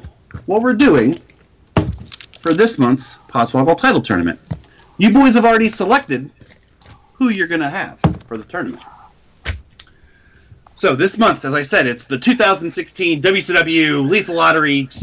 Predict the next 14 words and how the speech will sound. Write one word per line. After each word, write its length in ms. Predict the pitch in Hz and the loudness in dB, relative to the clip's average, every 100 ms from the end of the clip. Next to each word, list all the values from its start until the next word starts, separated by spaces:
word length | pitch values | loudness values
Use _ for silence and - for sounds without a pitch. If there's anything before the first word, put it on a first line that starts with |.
| - | -2
Tribute 420 | - 226 185 180 | 0 0 0 -2
Craptavagans, 680 | - 214 175 190 170 160 170 | -2 -2 0 -2 -2 -2 -2
blah, 240 | 151 147 165 | -4 -6 -6
blah, 100 | 160 | -6
blah, 120 | 151 | -8
blah, 100 | 147 | -8
blah. 280 | 139 135 95 | -4 -4 -4
So 340 | - 196 110 - _ _ _ _ _ _ _ _ _ - | -2 -2 -2 -8 _ _ _ _ _ _ _ _ _ -14
what 140 | 113 | -4
we 120 | 147 | 0
are 20 | 165 | 2
gonna 140 | 190 | 2
do 220 | 190 175 | 2 2
is 320 | 95 85 - | 0 -6 -14